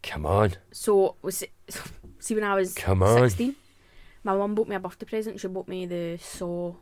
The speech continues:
Speaker 2: <coughs> uh, box set. It was, like, a big box this size, and it had all the D V Ds in it.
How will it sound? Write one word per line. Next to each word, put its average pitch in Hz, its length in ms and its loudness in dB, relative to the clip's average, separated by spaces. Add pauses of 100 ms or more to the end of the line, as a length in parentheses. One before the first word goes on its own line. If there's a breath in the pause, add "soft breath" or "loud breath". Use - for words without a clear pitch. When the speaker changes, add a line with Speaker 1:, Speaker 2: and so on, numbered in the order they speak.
Speaker 2:
<coughs> - 140 -14
uh, 170 580 2
box 180 320 -12
set. 226 140 -12 (360)
It 196 80 -4
was, 185 100 -4
like, 180 140 -8
a 185 40 -6
big 185 200 -8
box 185 260 -10
this 185 140 -10
size, 214 340 -10 (360)
and 196 100 -10
it - 20 -6
had 185 160 -10
all 185 140 -6
the 185 100 -8
D 185 140 -8
V 180 80 -12
Ds 185 240 -8
in 202 100 -8
it. - 60 -14